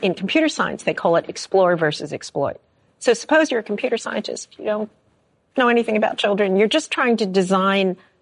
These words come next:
a system that is intelligent, that can go out in the world and do the kinds of things that we do as humans. Um, it turns out that there's two really different things that kind of system has to do. One thing is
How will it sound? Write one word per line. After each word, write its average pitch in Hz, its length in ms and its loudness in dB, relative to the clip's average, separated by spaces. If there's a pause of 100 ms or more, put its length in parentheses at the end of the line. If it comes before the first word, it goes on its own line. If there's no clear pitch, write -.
(120)
a 196 60 -2
system 156 540 -2 (260)
that 165 320 2 (100)
is 196 180 4
intelligent, - 640 -2
that - 140 -20
can 196 100 4
go 190 160 4
out 180 220 2
in 170 80 -8
the 170 40 -2
world 151 400 0
and 147 120 0
do 180 160 6
the 143 100 2
kinds 156 260 -2
of - 80 -14
things 135 280 -4
that - 120 -4
we 151 140 4
do 139 240 -2
as - 140 -8
humans. - 300 -8 (520)
Um, 180 240 -2 (1080)
it - 120 -2
turns 453 300 2
out - 380 0
that 208 260 -2 (240)
there's 233 320 0
two 466 340 2
really 359 280 6
different - 420 -2
things 165 420 0
that - 220 -2
kind 175 240 -4
of 175 80 -10
system - 340 -6
has 175 200 -8
to 180 120 -2
do. 247 300 -2 (380)
One 285 380 4
thing 190 260 0
is 180 420 0